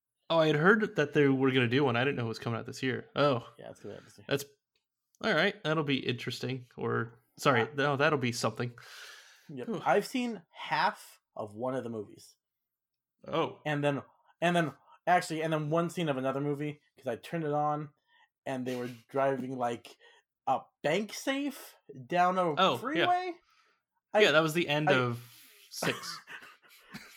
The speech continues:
Speaker 2: Yeah, I didn't know what was happening. <laughs> And don't
Speaker 1: Or
Speaker 2: give me
Speaker 1: five. That was the end of
Speaker 2: context.
Speaker 1: five.
Speaker 2: I, I don't give me context. I never wanna know what was happening.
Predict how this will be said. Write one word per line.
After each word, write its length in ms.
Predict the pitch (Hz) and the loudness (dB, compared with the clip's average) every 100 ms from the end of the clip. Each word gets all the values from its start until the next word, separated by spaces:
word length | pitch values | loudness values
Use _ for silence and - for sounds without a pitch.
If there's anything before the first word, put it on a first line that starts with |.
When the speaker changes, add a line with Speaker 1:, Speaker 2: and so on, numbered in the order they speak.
| - - - - | -4 -4 -8 -2
Speaker 2:
Yeah, 140 | 220 - - - | -2 -2 -4 2
I 120 | 240 | 4
didn't 240 | 240 302 | 4 4
know 140 | 302 311 | 6 6
what 120 | 294 | 6
was 140 | 240 | 2
happening. 1500 | 190 403 427 440 453 427 480 - - 330 - - - - 339 - | 6 6 6 4 2 2 2 -4 -2 -2 0 -2 -2 0 2 2
<laughs> 80 | - - - - - 320 - - | 0 -4 -4 -8 -4 -6 -6 -2
And 200 | 240 170 | 2 6
don't 180 | 233 285 | 6 6
Speaker 1:
Or 40 | |
Speaker 2:
give 140 | 302 | 6
me 120 | 285 277 | 6 6
Speaker 1:
five. 40 | |
That 80 | 269 | 8
was 80 | 254 | 6
the 40 | |
end 100 | 262 | 6
of 100 | 170 | 4
Speaker 2:
context. 120 | 143 - | 2 2
Speaker 1:
five. 260 | 220 202 - - - - | 2 2 0 -10 -8 -2
Speaker 2:
I, 40 | |
I 20 | |
don't 180 | 170 233 | 2 2
give 160 | 254 262 | 2 0
me 140 | 294 | 0
context. 520 | - 254 226 143 127 - | 2 2 2 -2 -2 0
I 120 | 175 | 0
never 320 | 180 208 220 | 4 6 8
wanna 260 | 214 196 185 | 8 8 6
know 160 | 175 160 | 6 4
what 100 | 147 | 4
was 120 | 147 | 4
happening. 520 | 175 135 - 196 180 | 4 4 -2 -6 -4